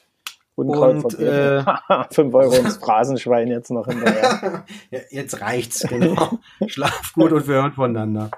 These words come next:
Speaker 1: Machen wir so. Danke
Speaker 2: Bis dann.
Speaker 1: für, für den Podcast.
Speaker 2: Gerne.
Speaker 1: Ciao, ciao.
Speaker 2: Das war sie jetzt also, Episode eins.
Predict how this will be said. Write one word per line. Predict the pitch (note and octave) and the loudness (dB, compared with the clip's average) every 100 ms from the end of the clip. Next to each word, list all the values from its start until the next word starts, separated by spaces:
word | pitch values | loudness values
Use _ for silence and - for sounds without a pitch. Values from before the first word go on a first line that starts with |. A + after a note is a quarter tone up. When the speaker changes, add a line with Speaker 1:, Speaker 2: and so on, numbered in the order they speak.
| _ - | _ -2
Speaker 1:
Machen | B2+ C3 | 0 2
wir | D#3+ | 2
so. | B2 A#2+ A#2 _ _ _ _ | 2 2 0 _ _ _ _
Danke | - E3+ | 0 2
Speaker 2:
Bis | F3+ | 2
dann. | F3+ | 2
Speaker 1:
für, | F3+ E3+ F#3 _ | 2 0 -2 _
für | _ D3 | _ -2
den | D#3+ C#3+ | -2 -2
Podcast. | C#3 - - G#2+ F#2+ - _ _ | 0 -2 -2 -4 -6 -14 _ _
Speaker 2:
Gerne. | A2 A2+ A#2+ A2+ _ - | -8 -6 -6 -10 _ -2
Speaker 1:
Ciao, | C#3 | 0
ciao. | C3+ D3 D3 - _ _ _ _ | 4 4 4 2 _ _ _ _
Speaker 2:
Das | - E3+ C#3+ | -4 -4 -2
war | F3+ G#3+ | 0 2
sie | E3+ | 2
jetzt | C#3 - | 0 -4
also, | B2 C3 D3+ | -6 -4 -4
Episode | C#3+ C#3+ C#3+ C#3 C#3 | -4 -4 0 2 2
eins. | B2+ C#3+ F3+ - | 4 2 2 0